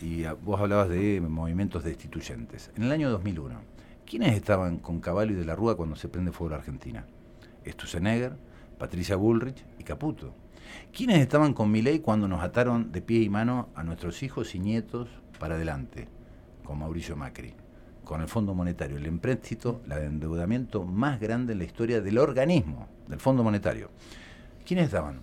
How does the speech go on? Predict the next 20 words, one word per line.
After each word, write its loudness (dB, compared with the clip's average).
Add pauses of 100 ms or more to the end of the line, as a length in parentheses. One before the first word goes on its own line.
(360)
Bullrich, 2 (120)
Caputo -4 (100)
y -8
Sturzenegger. -8
¿Y -4
quiénes -2
son 0
los -10
que -10
están 0
hoy 2
rodeando 0
a 4
este -6
presidente -6
que -10
está -6
haciendo -4
este -8
desastre? -8